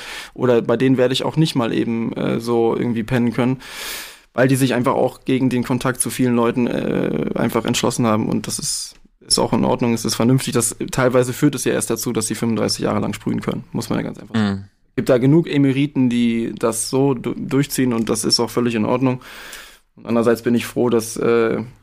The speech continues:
Speaker 1: ja, sich so viele Leute halt auf anderen Ebenen auch vernetzen.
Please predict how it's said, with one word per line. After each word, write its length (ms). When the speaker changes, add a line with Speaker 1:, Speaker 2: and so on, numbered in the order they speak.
Speaker 1:
ja, 240
sich 240
so 120
viele 200
Leute 340
halt 180
auf 160
anderen 240
Ebenen 300
auch 160
vernetzen. 600